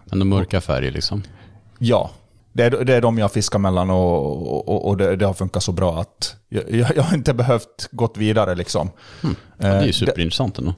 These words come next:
Speaker 2: däremot så såg jag att, eh, ja, det visste jag inte, men, men jag råkar se att ni har kommit med nya färger.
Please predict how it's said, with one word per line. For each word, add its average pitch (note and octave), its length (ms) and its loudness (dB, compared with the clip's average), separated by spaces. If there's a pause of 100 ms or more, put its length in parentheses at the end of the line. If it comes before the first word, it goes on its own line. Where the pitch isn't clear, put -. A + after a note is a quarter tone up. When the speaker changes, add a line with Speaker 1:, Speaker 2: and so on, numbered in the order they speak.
(180)
Speaker 2:
däremot C#3+ 420 2
så B2 80 -2
såg B2+ 360 2
jag A2 360 2
att, - 360 -4
eh, G#2 80 4 (460)
ja, A#2 140 2
det B2+ 60 2
visste C3+ 260 2
jag G#2+ 80 2
inte, F#2 200 -4
men, G2 260 2
men G#2 260 0
jag G#2 120 4
råkar G#2+ 220 0
se B2+ 160 2
att G2 140 2
ni G2 100 -2
har G#2 380 2
kommit G2+ 400 0
med G2+ 100 4
nya B2 220 4
färger. F2+ 420 -2